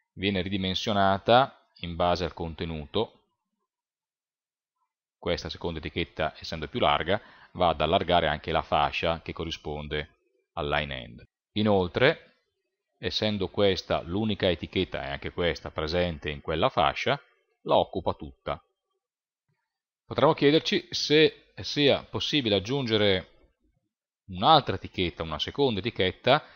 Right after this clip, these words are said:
sempre nella fascia di sinistra, ovest, west. La risposta è no. Soltanto un oggetto, nel border layout,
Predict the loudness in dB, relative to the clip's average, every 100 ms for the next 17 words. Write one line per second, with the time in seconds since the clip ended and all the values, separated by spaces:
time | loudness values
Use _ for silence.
0 | _ _ _ -2 -2 -2 0 0 0 0
1 | 0 2 2 2 2 0 0 0 -2 _
2 | -20 -16 -14 -6 -4 -4 -6 -6 -8 -6
3 | -6 -4 -4 -10 -10 -6 -6 -6 -12 _
4 | _ _ _ _ _ _ _ _ _ _
5 | _ _ _ -10 -8 -6 -2 -2 0 2
6 | 2 -2 _ _ _ _ _ _ _ -10
7 | -8 -10 _ _ _ _ _ _ _ _
8 | _ _ _ -8 -6 0 4 4 2 -4
9 | -6 -6 -6 4 4 4 -2 -2 -2 _
10 | _ _ _ _ _ -14 -6 -6 -4 -4
11 | 0 2 0 -4